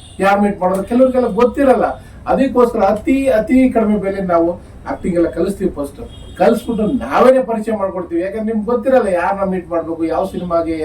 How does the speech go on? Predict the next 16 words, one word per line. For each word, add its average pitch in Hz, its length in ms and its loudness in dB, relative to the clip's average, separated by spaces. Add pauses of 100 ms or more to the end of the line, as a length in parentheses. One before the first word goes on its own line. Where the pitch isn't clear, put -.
(420)
ಹೆಂಗ್ 185 240 4
ಹೋಗ್ಬೇಕು, 165 400 0
ಯಾವ 156 320 2
ಸೀ-, 170 120 2
ಸೀರಿಯಲ್ಗಳಲ್ಲಿ 175 600 2
ಯಾರ್ 156 260 0
ಮ್ಯಾನೇಜರು, 147 440 -4
ಯಾರ್ 151 240 0
ಡೈರೆಕ್ಟ್ರು. 160 340 -2 (360)
ಪ್ರತಿಯೊಬ್ಬ 214 380 2
ಕಲಾವಿದರಿಗೂ 196 640 0
ಅವಕಾಶ 190 400 -2
ಮಾಡ್ಕೊಡೋದೇ 160 580 -2
ಡೈರೆಕ್ಟರ್ಗಳು, 123 800 -6 (400)
ಕೋ 135 100 -4
ಡೈರೆಕ್ಟರ್ಗಳು, 127 680 -4